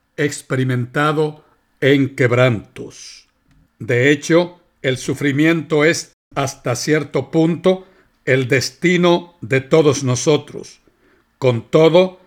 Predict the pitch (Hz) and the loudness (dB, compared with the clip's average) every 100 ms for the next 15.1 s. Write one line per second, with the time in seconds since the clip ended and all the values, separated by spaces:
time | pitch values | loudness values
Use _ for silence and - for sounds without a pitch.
0 | _ _ _ 139 151 - 160 147 156 147 | _ _ _ 0 0 -2 -2 0 2 2
1 | 160 156 143 139 - 156 160 143 151 139 | 2 2 2 -4 -2 0 0 0 -2 -2
2 | - 175 165 - - 180 - _ _ _ | -2 -2 -2 -4 -4 -4 -8 _ _ _
3 | 143 131 139 123 - 131 120 - 143 156 | -4 0 -2 -2 0 0 0 0 2 2
4 | 156 151 _ _ _ 143 151 - 151 147 | 0 -8 _ _ _ -4 -4 -2 0 0
5 | 147 _ _ _ - 127 - 135 107 62 | -4 _ _ _ -4 -4 0 0 0 -6
6 | 62 _ _ _ _ 151 135 151 139 151 | -18 _ _ _ _ -4 0 0 0 0
7 | 147 127 131 127 139 123 127 143 165 156 | -2 -2 -2 -2 -2 0 2 2 0 -4
8 | _ _ _ _ _ 160 160 - 160 143 | _ _ _ _ _ 0 0 -2 0 2
9 | 156 160 - 165 151 139 - 156 160 143 | 2 0 0 0 0 -2 -4 -4 -2 -2
10 | 120 - 143 156 147 151 165 - _ _ | -2 -4 2 2 4 2 -2 -10 _ _
11 | _ - 139 127 127 151 147 135 - 135 | _ -12 -4 0 2 2 0 -4 -4 -2
12 | 139 151 147 - _ _ - 127 - - | 2 2 0 -6 _ _ -2 -2 -2 -6
13 | 120 - 139 147 151 139 - _ _ _ | -6 -2 -2 0 0 -2 -8 _ _ _
14 | _ _ _ 139 123 135 147 139 147 147 | _ _ _ -2 0 0 2 4 4 4
15 | 151 | 2